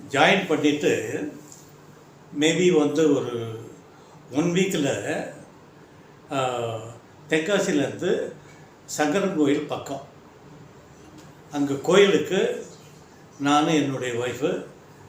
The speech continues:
என்னுடைய பிரதர் ஒருத்தன், மூணு பேரும் போயிட்டு வந்தோம். சாட்டர்டே வந்தோம். ஒரு நாலு மணிக்கு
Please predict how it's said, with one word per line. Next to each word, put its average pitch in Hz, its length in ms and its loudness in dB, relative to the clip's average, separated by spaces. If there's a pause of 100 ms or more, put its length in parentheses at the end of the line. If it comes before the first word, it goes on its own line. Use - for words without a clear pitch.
(160)
என்னுடைய 123 380 -6
பிரதர் 139 340 0
ஒருத்தன், 117 340 -8 (720)
மூணு 147 200 4
பேரும் 151 320 2
போயிட்டு 127 520 -4 (760)
வந்தோம். 135 380 -4 (800)
சாட்டர்டே 151 500 2
வந்தோம். - 440 -2 (1040)
ஒரு 135 260 0
நாலு 151 280 4
மணிக்கு 147 640 0